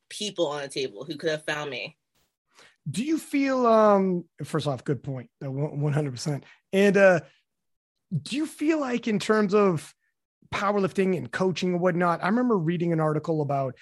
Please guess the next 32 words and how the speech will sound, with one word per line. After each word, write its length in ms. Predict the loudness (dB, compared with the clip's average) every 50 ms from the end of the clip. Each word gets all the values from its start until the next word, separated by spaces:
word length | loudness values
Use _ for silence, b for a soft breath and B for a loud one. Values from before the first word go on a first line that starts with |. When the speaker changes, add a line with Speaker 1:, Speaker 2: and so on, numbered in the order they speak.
| b b b _
Speaker 2:
um, 280 | -2 -2 -2 -2 -2 0
women 320 | 2 2 2 2 -2 -2
coaches 400 | -2 0 -2 -2 0 -2 -4 -4
and 100 | -4 -6
powerlifting. 600 | -6 -6 -4 -4 -4 -4 -6 -8 -8 -12 -12 -12 b b b b b b _ -2
And, 320 | 0 2 4 4 4 4
um, 200 | 4 2 2 2 2
and 160 | 0 2 2
you 100 | 2 0
had 100 | 0 2
just 220 | 0 0 0 0
said, 280 | -2 -2 -2 -2 -2 -4
like, 180 | -6 -8 -8
you, 100 | -10 -14 -10 -10 -10 -10 -10 _ b b b b b -20 -18 -10 -2
to 160 | 0 2 2
a, 60 | 0
to 180 | 0 0 -2 0
an 60 | 0
extent, 320 | 0 0 2 0 2 2
your 80 | 2 2
brand 380 | 2 2 0 0 0 -2 -2 -4
is 160 | -4 -2 -2
more 180 | -2 -2 -2
towards 320 | -2 -2 -2 -2 -2 -2 -4
females 380 | -6 -4 -2 0 0 0 -2
and 100 | -4 -4
powerlifting. 560 | -2 -2 -2 -2 -2 -4 -6 -6 -6 -8 -8 B B B B B
But 400 | -6 -2 0 2 2 2 0 0 _ -4
even 220 | 0 0 2 2
if 120 | 0 0
it 100 | -2 -4
wasn't, 600 | -4 -4 -4 -2 -2 -2 -2 -4 -6 -8 -12 -18